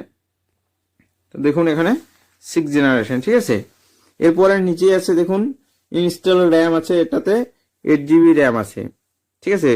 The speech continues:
তো ডিভাইস আইডি এখানে শো করে দিবে, এখানে সব কিছু আপনারা দেখে নিতে পারেন। একটু স্ক্রল করে নিচে এখানে দেখুন, এখানে অনেকগুলো অপশন আছে, ইনস্টল ডেট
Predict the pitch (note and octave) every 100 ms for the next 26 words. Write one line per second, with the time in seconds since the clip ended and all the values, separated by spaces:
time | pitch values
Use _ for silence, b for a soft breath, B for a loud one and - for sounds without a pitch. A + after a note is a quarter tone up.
0 | A2 _ _ _ _ - D3+ D3 D#3 F3
1 | E3+ D#3+ D#3 F3+ E3+ E3 D#3+ D#3 D#3+ D#3+
2 | E3 D#3 E3+ C4 - _ _ _ _ _
3 | _ C#3+ E3+ F3+ G#3 D3 - D#3 E3+ D3+
4 | D#3 F3 E4+ E4 _ _ _ - D3 E3
5 | F3 D3 C#3+ B2+ A#2 - _ _ _ _
6 | - D#3+ F#3 F3 F3 F3+ F3+ F#3 F#3 F3+
7 | F3 F3 - F3+ E3+ E3+ E3 D#3+ E3 F#3
8 | D#4 - _ _ _ - E3 E3+ E3+ D3+
9 | D3+ D#3+ D#3 C#3 D3+ D3 - F3 D3 D#3+
10 | D3+ - E3 D#3+ - _ _ _ _ _
11 | _ - E3 D3+ D#3